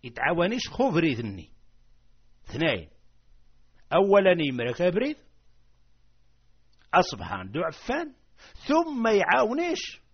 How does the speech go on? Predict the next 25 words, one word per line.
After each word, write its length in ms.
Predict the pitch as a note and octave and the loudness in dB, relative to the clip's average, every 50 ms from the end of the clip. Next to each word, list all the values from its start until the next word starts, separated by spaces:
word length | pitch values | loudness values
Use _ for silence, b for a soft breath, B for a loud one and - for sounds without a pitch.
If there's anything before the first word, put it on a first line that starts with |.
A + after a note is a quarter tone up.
| _ | _
باش 200 | - F#2+ C3+ - | -6 -6 -4 -4
تبعد 520 | - D#3+ - - D3 - D#3+ D3+ C#3+ C3 C#3 | -4 -6 -6 -4 -4 -2 -2 0 -2 -4 -6
الزبريد 560 | C#3+ A#2+ A2+ C3 C3+ A#2 G#2+ G#2+ A2 G2 F#2 | -10 -10 -8 -6 -6 -6 -4 -6 -8 -8 -8
بن 140 | G#2 A#2 B2 | -10 -10 -8
عفان 520 | B2+ C3 - - - - A#3+ C#4+ D#4+ D#4+ b b b b b | -10 -10 -10 -8 -4 -2 0 0 -2 -4 b b b b b
ويعاونيش 640 | - - G2+ G#2 G#2+ G#2 G2+ G#2 C3 F3 - - A2+ | -12 -6 -2 -2 -2 -2 -2 -4 -6 -8 -8 -8 -10
بطه-، 340 | A2 - - G#2+ G#2 A2 - | -12 -10 -10 -12 -12 -12 -10
تحت 220 | - C3+ C3 - F#3 | -10 -8 -6 -6 -8
قبر 300 | E3 D3 G3+ G3+ F#3+ F#3+ | -6 -6 -6 -6 -4 -6
الناس 280 | F#3 F#3 G3 G3 E3 | -6 -4 -4 -4 -4
سبحان. 360 | - - - - - - - - _ _ _ _ _ _ _ _ _ _ _ _ _ _ _ _ _ _ _ _ _ _ _ _ - | -4 -8 -14 -20 -20 -20 -20 -20 _ _ _ _ _ _ _ _ _ _ _ _ _ _ _ _ _ _ _ _ _ _ _ _ -12
يقى 360 | F#2+ A#2 - - - C4 B3+ | -12 -12 -4 0 2 2 4
ابن 260 | E3 D3+ D#3+ C3+ A#2 | 2 0 -4 -8 -8
تيمية 360 | - B2 A2 G#2+ G#2+ A2 G2+ | -6 -6 -6 -6 -6 -8 -8
رحمه 440 | G2 G2+ F#2+ - G#2 F2+ E2 - - | -8 -8 -10 -10 -14 -16 -18 -18 -20
الله: 280 | - - - - - - - _ - - _ _ _ _ _ _ _ _ _ _ _ _ _ _ _ _ _ _ _ B B B B B B B B B B B B | -20 -20 -18 -18 -18 -18 -18 _ -20 -20 _ _ _ _ _ _ _ _ _ _ _ _ _ _ _ _ _ _ _ B B B B B B B B B B B B
"ولو 300 | - C3+ F3+ G#3+ A3+ A3 | 2 4 6 8 8 6
قدر 500 | A3 - - C#4 G#3 F3+ F3 A3+ A3+ A3+ G3+ - G3+ | 6 4 0 -2 -2 0 4 6 8 8 8 6 4
أن 180 | G#3+ G#3 G3+ | 0 0 2
عالما 560 | G3 F#3+ D#3 E3 G3 G3 F#3+ F#3+ F#3+ F#3+ F#3+ F#3 | 2 4 6 8 6 6 6 2 0 0 -2 -2
صالحا 520 | - - F#3 F3+ F3+ F3 F3+ D#3+ - F3 | 0 4 6 6 6 6 4 2 0 -2
أمر 460 | E3+ - - F3+ F3+ F3 E3+ E3 D#3+ | -2 2 2 2 4 6 6 6 4
الناس 460 | D3 C#3+ C3+ D#3+ G3+ A3 A3+ - - | 4 2 0 2 4 4 4 2 0
بما 260 | C3 E3 F#3 F3+ E3+ C#3 | -4 -4 0 2 2 2
ينفعهم". 560 | A#2+ A#2 G2+ F#2+ - - F2 D#2 C#2+ - | 2 2 0 -4 -6 -8 -8 -8 -10 -16